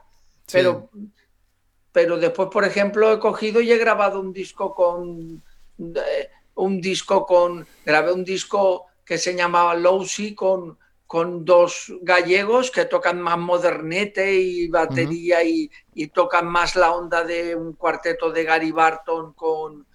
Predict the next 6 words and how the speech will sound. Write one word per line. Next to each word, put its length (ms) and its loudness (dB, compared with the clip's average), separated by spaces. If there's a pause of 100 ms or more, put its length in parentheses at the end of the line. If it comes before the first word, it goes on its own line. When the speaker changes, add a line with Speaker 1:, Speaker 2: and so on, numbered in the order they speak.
(520)
Speaker 2:
con 640 0
Meceni 920 2
tocando 640 0
Speaker 1:
Ujú. 80 0
Speaker 2:
ese, 440 -6
esos 480 -10